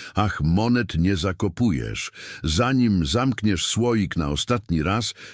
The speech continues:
wyjmij trzy monety, oczyść je i zachowaj jako osobiste talizmany. Jedną noś przy sobie w portfelu, drugą włóż do szuflady z dokumentami finansowymi, trzecią umieść tam, gdzie pieniądze żyją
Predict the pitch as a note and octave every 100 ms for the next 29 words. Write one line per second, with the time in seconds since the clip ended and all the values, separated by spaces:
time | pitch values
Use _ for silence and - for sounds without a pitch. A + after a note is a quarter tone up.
0 | - D#2+ C3 C3+ B2 G#2+ E2+ - B2+ B2
1 | G2+ D#2+ B1+ - B1 - - - B2+ A#2+
2 | - C2 - - C#2 C2+ D#2 - A#2 G2
3 | G#2+ B2+ C#3 B2 A#2 A2 G2 G2+ E3 -
4 | G2 E2+ A2+ - G#2+ - G2 F2+ D2+ E2
5 | B1 A#1 G#1+ - - - D#2 G#2+ C#3+ A2+
6 | B2 B2 A#2+ A2 B2 A2 - - G2+ F#2+
7 | G#2 G2+ A2 - G2 - G#2+ F2+ - E2
8 | B1 A#1 - - - F2 D3 C#3+ D3 B2
9 | G#2+ C#3+ F#2+ G#2 G#2+ A2+ - B2+ A2+ A2
10 | A2 - - F2+ E2 A#2 A2+ G#2+ F#2+ A#2
11 | G#2 F#2 G2+ F#2 E2+ - D#2+ D2 C2 B1
12 | - - - - - E3 C#3+ C3+ C3+ -
13 | C3+ B2+ A2+ - - C3+ C3+ C3+ G#2+ E2+
14 | A2+ - A2 A#2+ B2+ F2+ G#2 F#2 D#2 A#2+
15 | C3 A#2+ A#2